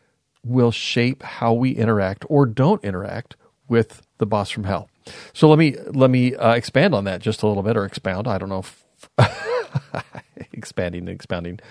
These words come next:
may be the same thing. At, uh, this point, let's just go, let's expound. So let's just suppose that I have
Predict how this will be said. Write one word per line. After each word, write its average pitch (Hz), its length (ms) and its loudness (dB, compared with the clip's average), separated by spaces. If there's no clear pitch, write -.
may 101 180 -4
be 98 120 -6
the 92 100 -6
same 98 220 -8
thing. 107 260 -10
At, 110 280 -2
uh, 98 340 -2
this 107 160 -4
point, - 380 -4
let's 139 140 -2
just - 220 -6
go, 151 180 2
let's 160 380 -4
expound. 147 560 -4
So 156 800 6
let's 151 360 4
just - 300 -2
suppose 139 680 0
that 117 540 2
I 117 160 2
have 101 540 -2